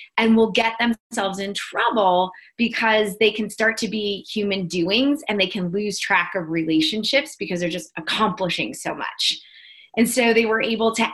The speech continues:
ask the person, "Help me understand how balance works for you,"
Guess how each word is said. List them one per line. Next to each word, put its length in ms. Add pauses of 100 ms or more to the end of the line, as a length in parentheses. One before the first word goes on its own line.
(120)
ask 420
the 120
person, 680 (280)
"Help 220
me 120
understand 560
how 500
balance 460
works 300
for 100
you," 460